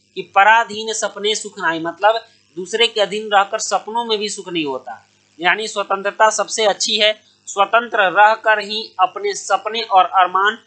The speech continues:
पूरे किए जा सकते हैं। पराधीनता में सारी इच्छाएं खत्म हो जाती हैं।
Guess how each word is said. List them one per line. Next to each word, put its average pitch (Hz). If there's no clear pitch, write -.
पूरे 202
किए 208
जा 208
सकते 214
हैं। 208
पराधीनता 202
में 226
सारी 208
इच्छाएं 196
खत्म 208
हो 208
जाती 202
हैं। 208